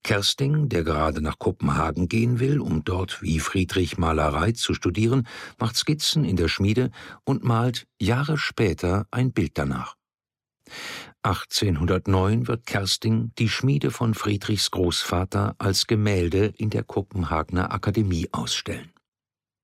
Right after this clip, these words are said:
Das Feuer hallt hellrot wieder in den Gesichtern der Familie. Das Bild muss gut gewesen sein.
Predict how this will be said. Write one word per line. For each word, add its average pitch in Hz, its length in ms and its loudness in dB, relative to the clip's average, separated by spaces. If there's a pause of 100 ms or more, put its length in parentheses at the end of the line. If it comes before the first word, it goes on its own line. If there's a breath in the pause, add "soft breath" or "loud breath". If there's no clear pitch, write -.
(460 loud breath)
Das - 200 0
Feuer 104 520 2 (140)
hallt - 560 -2 (180)
hellrot 87 720 0
wieder 78 360 0
in - 100 -4
den 71 160 0
Gesichtern 73 500 0
der 78 140 0
Familie. 80 500 0 (1160 loud breath)
Das 117 180 0
Bild 98 320 0
muss 127 180 0
gut 180 220 0
gewesen 76 380 0
sein. 73 300 -2